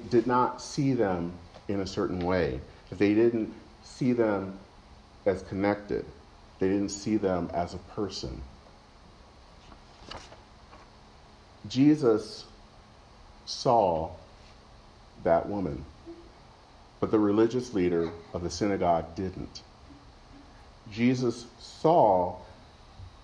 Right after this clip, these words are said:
that she had been bent over and what her condition was, had, and was filled with compassion.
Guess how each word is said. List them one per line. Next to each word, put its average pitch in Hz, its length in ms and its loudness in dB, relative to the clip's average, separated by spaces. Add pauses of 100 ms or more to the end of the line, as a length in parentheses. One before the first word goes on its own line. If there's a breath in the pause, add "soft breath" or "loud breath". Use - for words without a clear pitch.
(140)
that 110 120 0
she 120 180 -2
had 110 240 0
been 113 180 -2
bent 104 320 -2
over 92 420 -6 (320)
and 92 180 -2
what - 160 0
her 107 160 -4
condition 95 800 -2
was, 82 220 -6 (380)
had, 71 340 -6 (380 loud breath)
and 101 200 0
was 101 200 0
filled 117 540 2
with 95 260 0
compassion. 104 680 -6